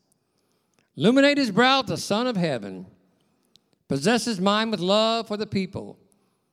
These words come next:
Turpentine his imagination. Grease his lips with possum oil. O Lord, loosen his tongue with the sledgehammer of thy power, electrifying his brain with the lightning of the word.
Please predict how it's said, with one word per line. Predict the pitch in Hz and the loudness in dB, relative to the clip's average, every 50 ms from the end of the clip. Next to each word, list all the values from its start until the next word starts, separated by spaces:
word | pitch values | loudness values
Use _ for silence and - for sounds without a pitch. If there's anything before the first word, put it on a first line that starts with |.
| _ _ _ - | _ _ _ 0
Turpentine | - 226 269 - 277 269 240 214 220 233 247 254 269 269 269 247 | 2 4 4 4 4 2 4 4 4 4 4 2 0 0 0 0
his | 240 247 240 | 0 0 0
imagination. | 254 247 247 247 254 247 220 240 233 233 226 208 - - - 120 - - - - _ _ _ _ _ _ _ _ _ _ _ - - | 0 2 2 2 2 2 0 0 0 0 0 0 -2 -4 -8 -12 -14 -14 -16 -20 _ _ _ _ _ _ _ _ _ _ _ -8 -2
Grease | 127 160 202 220 196 | 2 2 4 4 4
his | 208 226 190 | 2 0 2
lips | 185 220 240 233 - 247 | 2 0 0 0 -2 -8
with | 233 240 | -6 -2
possum | - - 240 220 180 - - 160 143 139 | 0 2 2 2 2 0 -4 -6 -4 -4
oil. | 131 127 120 110 104 - 85 - - - _ _ _ _ _ _ _ _ _ _ _ _ _ _ _ _ - | -4 -4 -4 -6 -8 -10 -12 -16 -20 -20 _ _ _ _ _ _ _ _ _ _ _ _ _ _ _ _ -4
O | - 165 202 226 | 2 4 6 6
Lord, | 233 220 226 240 254 247 | 8 8 8 8 8 8
loosen | 226 240 262 247 - 247 254 | 6 4 4 2 2 0 0
his | 254 233 - | 0 0 0
tongue | - - 247 247 254 262 262 254 | 0 2 2 2 2 0 0 0
with | 247 240 - | -2 -2 -2
the | 247 240 | -2 -4
sledgehammer | - - - 240 254 254 254 240 165 208 247 247 247 247 254 | -4 -4 -4 0 0 2 2 0 0 0 -2 -2 0 -2 -2
of | 254 233 | -2 0
thy | 254 254 247 254 | -2 -2 -2 -2
power, | - - 190 160 143 139 127 - 110 110 113 - _ _ _ _ _ _ _ _ _ _ _ _ _ - | -4 -4 -4 -2 -2 -2 -4 -4 -8 -10 -14 -16 _ _ _ _ _ _ _ _ _ _ _ _ _ -4
electrifying | - 180 190 - 208 - 208 208 208 214 226 214 | -2 -2 -2 -2 -2 0 2 2 4 4 2 2
his | 214 220 175 | 0 0 0
brain | 143 151 175 202 220 226 233 240 240 | 0 0 2 2 2 2 0 0 0
with | 233 233 | -2 -2
the | 240 233 | -2 0
lightning | 220 220 220 233 220 226 233 233 | 0 0 -2 -2 -4 -6 -4 -4
of | 240 226 | -4 -2
the | 233 226 | -2 0
word. | 220 226 220 202 175 147 131 117 104 92 | 2 2 2 2 2 0 -4 -6 -8 -10